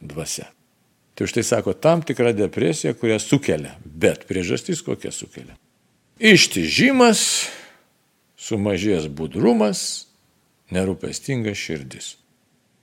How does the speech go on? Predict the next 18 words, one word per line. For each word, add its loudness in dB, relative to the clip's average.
Čia 6
taip 4
įdomiai, 0
čia 4
lyg 2
toks 0
ir 0
kaltinimas, 0
bet 0
čia 0
vėl 8
labai 4
subtilūs -2
dalykai. 0
Jeigu -2
taip 0
greitai 4
priimsim, 0